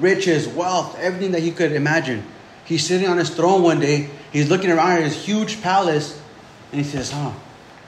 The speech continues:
He says, "Something's off." He says, "I'm sitting here in my huge palace. I have all this wealth. I have all these possessions.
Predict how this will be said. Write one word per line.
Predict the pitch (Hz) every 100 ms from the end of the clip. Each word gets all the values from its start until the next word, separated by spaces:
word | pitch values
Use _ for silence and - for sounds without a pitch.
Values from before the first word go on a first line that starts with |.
| - -
He | 131
says, | 120
"Something's | 151 156 143
off." | 151 123 - - - - - - -
He |
says, | 131
"I'm | 131 175
sitting | 147 185 170
here | 165
in | 165
my | 139
huge | - 170 196 196 -
palace. | 170 185 151 135 - -
I | 147 143
have | -
all | 175 233 170
this | 170 127
wealth. | 156 175 156
I |
have | 151 151
all | 170 170
these | 175
possessions. | 156 147 151 170 156 143